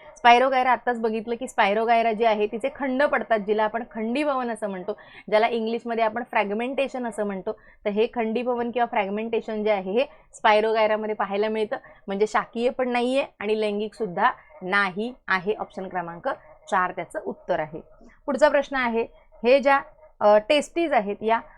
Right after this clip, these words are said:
अंडकोशामध्ये कधी उतरतात किंवा एखाद्या,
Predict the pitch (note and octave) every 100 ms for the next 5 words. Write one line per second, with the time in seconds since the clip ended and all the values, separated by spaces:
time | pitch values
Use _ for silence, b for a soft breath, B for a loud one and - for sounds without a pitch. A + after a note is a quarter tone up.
0 | - B3 B3+ D4+ D4+ C4+ C#4 B3 B3 C#4
1 | - C4 G#3 C#4+ F4+ D4+ C4+ C#4 A#3+ -
2 | A#3 A#3 F3+ F#3 F3+ B B - A#3+ A#3+
3 | A#3+ - - G#3+ - B3 B3 B3 C#4